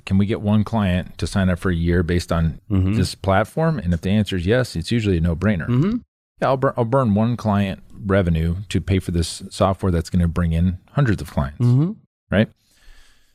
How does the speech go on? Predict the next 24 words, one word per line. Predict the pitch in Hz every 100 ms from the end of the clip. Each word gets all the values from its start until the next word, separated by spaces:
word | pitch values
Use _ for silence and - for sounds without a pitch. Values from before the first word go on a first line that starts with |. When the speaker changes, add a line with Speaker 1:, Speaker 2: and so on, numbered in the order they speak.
| _ _ -
Speaker 1:
Oh, | 120 117 101
I | 85
don't | 80 73
know. | 73
Automation. | 78 92 95 90 85 80 90 82 82 - - - -
It's | 92 -
got | - 113 113
a, | 113 107
it's | 95 -
actually | 127 170 175
coming | - 120 113
around. | 98 117 131
Now | 101 120
it's | 120
more | 113 107
of |
a | 90
positive | - 92 120 104 73
term. | - 85 80
Before | 82 - 107 110
it | 92
was | 80
like, | 80 80
"Oh, | 104 107 104